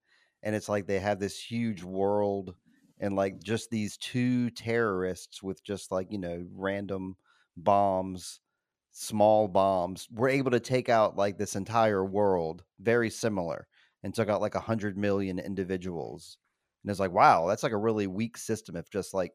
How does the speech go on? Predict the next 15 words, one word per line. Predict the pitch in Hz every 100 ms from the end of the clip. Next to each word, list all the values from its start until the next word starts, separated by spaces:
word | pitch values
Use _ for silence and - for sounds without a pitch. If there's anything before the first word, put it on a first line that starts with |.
| -
two | - 113
dudes | 104 98 104 90 85 - - _ _ _
<laughs> | - - 906 - -
can | - 202 -
do | 165 196
that. | 127 117 92 80 - - 127 117 -
And | 107
it, | 117 - -
I | 117
feel | - 135
the | 113
same | - 113 107
way | 104
about | 101 98 92
this, | 90 120 76 - -